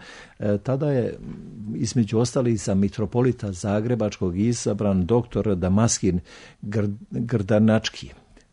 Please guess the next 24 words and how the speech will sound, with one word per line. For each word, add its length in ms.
Međutim, 420
on 100
nije 140
bio 180
po 120
volji 220
komunističkih 640
vlasti 460
i 60
dolazi 460
Ljubodrag 720
Đurić, 420
tadašnji 500
general, 480
šef 320
kabineta, 600
bio 180
je 60
komandant 500
odbrane, 360
m, 60
Beograda, 800
komandant 360
Beograda, 420